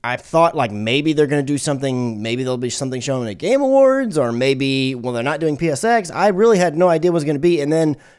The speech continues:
I think it was when we were driving down to Waco, and then I got there, and then I checked my phone, and I had someone at mentioned me on Twitter, said, "Hey, I think I see Bread Fan in this video." And it was a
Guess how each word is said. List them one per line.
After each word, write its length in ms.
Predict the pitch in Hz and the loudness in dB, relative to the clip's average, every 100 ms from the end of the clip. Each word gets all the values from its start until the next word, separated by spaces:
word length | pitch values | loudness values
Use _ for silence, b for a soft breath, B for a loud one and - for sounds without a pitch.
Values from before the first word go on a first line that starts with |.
| b - | b -4
I 120 | 143 | -2
think 200 | 143 226 | 0 0
it 100 | 214 | 4
was 160 | 180 139 | 2 4
when 220 | 175 190 | 2 4
we 80 | 170 | 6
were 140 | 156 | 4
driving 560 | 123 127 160 175 165 139 | 2 2 4 4 2 2
down 320 | 143 160 165 | 4 4 2
to 80 | 139 | 0
Waco, 680 | 123 160 160 120 117 117 123 _ _ _ _ _ _ b b _ | 0 -2 0 0 0 -2 -6 _ _ _ _ _ _ b b _
and 120 | 139 | -2
then 80 | 139 | 0
I 60 | 123 | 2
got 280 | 156 175 | 2 2
there, 160 | 151 135 | 0 0
and 80 | 135 | 0
then 60 | |
I 40 | 135 | -2
checked 180 | - 160 | -4 -4
my 100 | 139 | -2
phone, 240 | 160 160 | 0 0
and 120 | 139 135 | 0 -2
I 60 | |
had 340 | 143 135 127 107 | 0 0 -2 -6
someone 380 | 151 147 135 - | -4 -2 -2 -4
at 220 | 139 156 - | -2 -2 -2
mentioned 360 | 139 123 131 120 | -6 -4 -6 -4
me 120 | 131 | -4
on 140 | 120 | -6
Twitter, 480 | 113 156 135 123 113 b b | -2 0 2 2 -2 b b
said, 240 | - 135 B B - | -6 -4 B B 0
"Hey, 180 | 269 | 2
I 60 | 247 | 4
think 160 | 254 247 | 2 2
I 80 | |
see 160 | 226 247 | 2 0
Bread 240 | 185 240 | 2 2
Fan 180 | 214 214 | 2 2
in 100 | 202 | 2
this 120 | 202 | 2
video." 560 | 151 233 220 135 87 - _ _ _ _ _ _ _ | 2 2 4 2 0 -10 _ _ _ _ _ _ _
And 380 | 123 127 127 120 - - | -2 0 0 -4 -6 -2
it 140 | 160 | 2
was 260 | 165 151 147 | 4 4 4
a 300 | 139 120 | 2 0